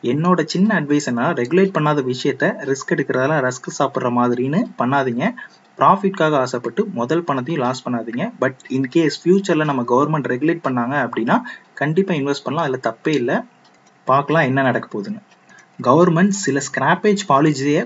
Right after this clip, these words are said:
கொண்டு வர போறாங்கன்னு, அதுல சில tax சலுகைகள்லாம் இருக்குங்கிற மாதிரியும் road, transport and highway மினிஸ்டரான நிதின் கட்காரி இன்னைக்கு announcement பண்ணியிருந்தாரு. இந்த scrappage பாலிசியை கொண்டு வந்தாங்க அப்படின்னா, டாடா மோட்டார் மாதிரியான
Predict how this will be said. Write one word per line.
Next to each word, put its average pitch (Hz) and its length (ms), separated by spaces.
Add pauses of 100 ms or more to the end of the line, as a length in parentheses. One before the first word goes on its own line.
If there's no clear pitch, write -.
கொண்டு 151 220
வர 160 180
போறாங்கன்னு, 127 460 (320)
அதுல 143 180 (140)
சில 147 140 (140)
tax 196 280
சலுகைகள்லாம் 143 580
இருக்குங்கிற 147 460 (100)
மாதிரியும் 117 420 (360)
road, 185 280 (120)
transport 156 520 (220)
and 185 160 (160)
highway 165 300 (100)
மினிஸ்டரான 139 480 (260)
நிதின் 208 340 (140)
கட்காரி 139 640
இன்னைக்கு 131 280 (100)
announcement 151 420
பண்ணியிருந்தாரு. 120 440 (760)
இந்த 127 160
scrappage 185 560
பாலிசியை 147 380
கொண்டு 156 220
வந்தாங்க 147 340
அப்படின்னா, 120 280 (340)
டாடா 165 280 (100)
மோட்டார் 156 300
மாதிரியான 135 420